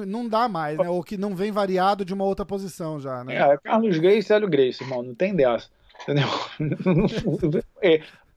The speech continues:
Speaker 2: bo-, cria o nome que quiser, né? Mas não fala que tu criou a técnica, pelo
Speaker 1: É,
Speaker 2: amor de Deus.
Speaker 1: vo-, vamos voltar de novo ao que a gente tava falando no começo do podcast, o, o básico, né?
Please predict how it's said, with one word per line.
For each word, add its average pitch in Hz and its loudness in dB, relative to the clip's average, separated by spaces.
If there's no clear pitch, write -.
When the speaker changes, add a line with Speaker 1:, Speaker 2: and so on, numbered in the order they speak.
Speaker 2:
bo-, 139 -2
cria 214 2
o 254 -2
nome 233 2
que 214 -10
quiser, 190 2
né? 190 2
Mas 175 -2
não 202 -6
fala 202 0
que 202 -8
tu 180 -10
criou 185 0
a 190 4
técnica, 143 0
pelo 175 -6
Speaker 1:
É, 185 -2
Speaker 2:
amor 196 0
de 175 -4
Deus. 135 0
Speaker 1:
vo-, 180 -4
vamos 214 -6
voltar 208 -2
de 170 -10
novo 190 -4
ao 165 -10
que 156 -14
a - -8
gente 175 -10
tava 180 -6
falando 175 -8
no 170 -10
começo 185 -4
do 185 -14
podcast, 170 -6
o, 170 -10
o 170 -10
básico, 160 -4
né? 156 -10